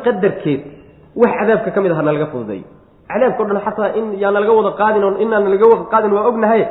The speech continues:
laakiin bal waxoogaa un qadar un hana laga fududeeyo."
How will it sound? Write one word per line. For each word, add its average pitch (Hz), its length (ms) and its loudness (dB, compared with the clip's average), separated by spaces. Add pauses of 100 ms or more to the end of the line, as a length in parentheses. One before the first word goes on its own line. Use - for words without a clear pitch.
(260)
laakiin 240 280 0
bal 240 140 2
waxoogaa 240 400 4
un 220 160 2
qadar 302 260 2
un 226 120 4
hana 202 160 4
laga 202 160 4
fududeeyo." 127 420 -4